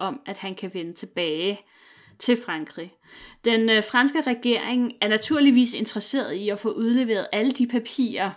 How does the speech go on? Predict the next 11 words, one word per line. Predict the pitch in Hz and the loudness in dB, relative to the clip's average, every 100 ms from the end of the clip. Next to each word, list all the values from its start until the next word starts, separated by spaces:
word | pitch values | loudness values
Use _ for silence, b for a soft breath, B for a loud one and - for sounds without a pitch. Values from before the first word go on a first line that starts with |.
| _ - | _ -10
som | - 190 | -8 -6
Charles | 214 170 170 196 | -2 0 0 -2
han | 202 196 | -8 -6
er | 190 | -4
i | 185 | -4
besiddelse | 190 - 226 202 - - | -6 -4 -4 -4 -6 -4
af, | 165 - - | -6 -8 -10
og | 190 | -12
som | - 170 - | -10 -10 -8
er | 185 | 0
hemmelige | 220 214 240 240 214 196 190 | 4 8 8 8 2 -2 -6